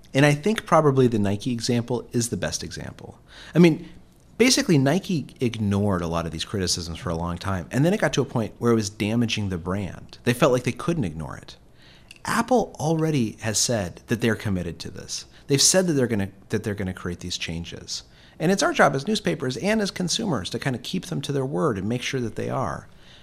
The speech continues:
But I think we're gonna see a complete transformation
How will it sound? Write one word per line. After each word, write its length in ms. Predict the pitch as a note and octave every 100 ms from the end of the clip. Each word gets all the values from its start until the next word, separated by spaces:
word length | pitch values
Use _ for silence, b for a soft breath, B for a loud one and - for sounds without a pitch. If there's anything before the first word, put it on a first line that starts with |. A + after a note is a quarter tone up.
| b
But 100 | -
I 100 | D#3
think 200 | A3+ C#4+
we're 100 | D3+
gonna 140 | B2 G2+
see 380 | - G#2 F#2 F2
a 60 |
complete 380 | - G2 - B2+
transformation 920 | - G#2+ - F2+ E2 E2 - - G2+